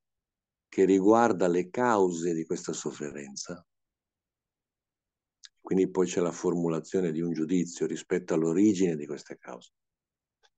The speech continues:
Ecco, ehm, se noi ci abituiamo a distinguere in questo senso quello che leggiamo,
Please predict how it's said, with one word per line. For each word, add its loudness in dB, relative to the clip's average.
Ecco, -8
ehm, 0
se 6
noi 6
ci 4
abituiamo 0
a -4
distinguere 0
in -2
questo 2
senso 0
quello 4
che -6
leggiamo, -4